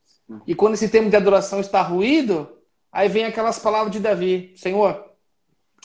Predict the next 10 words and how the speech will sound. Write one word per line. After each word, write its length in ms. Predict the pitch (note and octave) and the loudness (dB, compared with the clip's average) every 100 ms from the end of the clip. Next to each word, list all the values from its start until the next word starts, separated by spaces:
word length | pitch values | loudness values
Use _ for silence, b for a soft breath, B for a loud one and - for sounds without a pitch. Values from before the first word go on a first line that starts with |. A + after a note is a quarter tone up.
| _ _ _ _ | _ _ _ _
restaura 460 | - G3 G3 G#3+ A#3 | -2 0 2 2 4
as 100 | A3 | 0
muralhas 400 | F3+ F3+ F#3+ F3+ | 0 2 2 0
de 60 | E3+ | 0
Jerusalém. 600 | F3 E3+ D#3 D#3+ E3 G3 - | 0 0 -4 -6 -8 -10 -14
<laughs> 1500 | F3 D4 A3 B3+ C#4 C4 - C#4+ - - - - - - - | -12 -8 -8 -6 -4 -4 -4 -6 -6 -10 -16 -18 -20 -10 4
Torna-me 420 | C4 D#4 C4+ B3+ | 4 6 2 0
dar 200 | G#3+ A3 | 0 0
a 20 | |
alegria 600 | A3+ G#3+ F3 G#3 A3 G3 | 0 0 0 -2 -2 -4